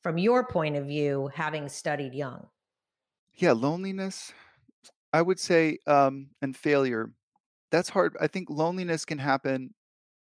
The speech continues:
Speaker 2: across the board. So from my point of view, and this is my point of view, as di-, as differentiated from Jung, um, it's gonna happen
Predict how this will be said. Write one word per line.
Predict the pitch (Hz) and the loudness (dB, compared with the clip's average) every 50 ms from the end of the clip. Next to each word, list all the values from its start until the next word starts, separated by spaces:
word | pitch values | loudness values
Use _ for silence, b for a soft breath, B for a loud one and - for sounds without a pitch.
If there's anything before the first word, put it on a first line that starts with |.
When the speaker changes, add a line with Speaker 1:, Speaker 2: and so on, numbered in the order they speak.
| _ _ _ - | _ _ _ -12
Speaker 2:
across | - - - - 156 147 143 - | -12 -6 -2 0 2 2 0 0
the | - 127 | -4 -2
board. | - 139 151 180 247 131 - - _ _ _ _ | 0 0 0 0 -2 -6 -8 -10 _ _ _ _
So | - - 151 139 131 - - | -2 2 2 2 2 0 -2
from | - - 139 135 | -2 0 2 4
my | 143 147 160 180 | 4 4 4 4
point | - - 143 123 113 | 2 -2 -4 -4 -4
of | 107 - | -6 -10
view, | 110 107 107 110 113 _ _ _ _ _ _ _ _ _ _ _ | -10 -10 -10 -10 -12 _ _ _ _ _ _ _ _ _ _ _
and | - 147 143 | -2 0 0
this | 151 143 - | 0 -2 -4
is | 135 120 - | -6 -4 0
my | 131 123 120 | 0 0 0
point | - - 113 107 104 | -2 -4 -8 -8 -8
of | 98 | -10
view, | - 104 104 107 113 - _ _ _ _ _ _ _ _ _ _ - - - - - - - - | -10 -10 -10 -10 -10 -14 _ _ _ _ _ _ _ _ _ _ -20 -16 -14 -14 -14 -12 -6 -4
as | 139 123 117 - - | -2 -2 -4 -6 -10
di-, | - 131 - - | -12 -12 -8 -6
as | 131 113 - | -6 -6 -4
differentiated | - 127 - 127 120 - 123 117 110 - | -4 -4 -4 -4 -4 -4 -4 -4 -6 -6
from | - - 110 110 | -8 -8 -6 -4
Jung, | 113 117 113 113 110 b b b b b b b _ - | -4 -4 -6 -8 -10 b b b b b b b _ 0
um, | 131 123 117 113 117 117 - _ _ _ _ _ _ _ _ _ _ _ | 0 2 2 0 -2 -6 -14 _ _ _ _ _ _ _ _ _ _ _
it's | 151 - - | -8 -6 -4
gonna | - 156 143 131 | -2 -2 -2 -2
happen | 123 - - 202 - - - 131 120 123 131 | -2 -2 -2 -2 0 0 0 -2 -2 -4 -8